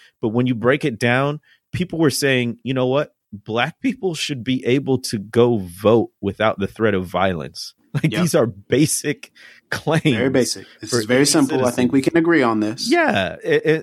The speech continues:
Speaker 1: and so we go from, from a large contingent of Christians actively pushing back against that, a big mushy middle that either were undecided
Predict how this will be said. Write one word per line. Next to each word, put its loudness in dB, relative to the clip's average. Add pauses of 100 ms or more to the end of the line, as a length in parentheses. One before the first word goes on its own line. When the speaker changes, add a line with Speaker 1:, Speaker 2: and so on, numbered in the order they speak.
Speaker 1:
and 0
so 2
we 0
go 2
from, 0 (140)
from -2 (340)
a 0
large 2
contingent -6
of -4
Christians -8 (120)
actively 0
pushing -4
back 0
against -4
that, -8 (460)
a 4
big -2
mushy 0
middle 0 (380)
that -2
either 2
were 0
undecided 0